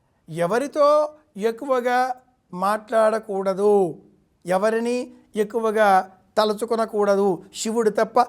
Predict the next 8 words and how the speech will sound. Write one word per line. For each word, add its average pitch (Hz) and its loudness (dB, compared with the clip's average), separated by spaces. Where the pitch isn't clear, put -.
ఇంకే 214 2
ధ్యాస 208 2
కూడదు. 196 2
ఎనిమిదవ 208 0
నియమం, 196 -2
ఇతరులను 262 2
అనవసరంగా 226 0
స్పృశించరాదు, 208 -2